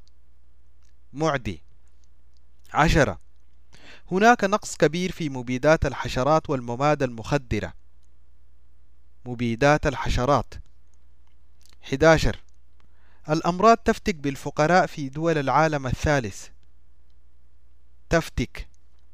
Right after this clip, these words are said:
اثناشر، هي تعاني من نقص في الذاكرة والإعياء والطفح الجلدي. الإعياء.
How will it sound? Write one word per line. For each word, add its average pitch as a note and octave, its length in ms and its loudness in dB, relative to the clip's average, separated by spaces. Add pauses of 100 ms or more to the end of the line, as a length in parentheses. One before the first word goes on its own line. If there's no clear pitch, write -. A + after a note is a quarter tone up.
(800)
اثناشر، D3+ 580 6 (720)
هي B3+ 220 10
تعاني G#3 500 6
من D#3 200 -2
نقص F#3+ 280 0
في D3 100 0
الذاكرة E3+ 640 4 (120)
والإعياء C#3 720 4 (120)
والطفح - 480 -2
الجلدي. C3 580 0 (1160)
الإعياء. C#3 680 4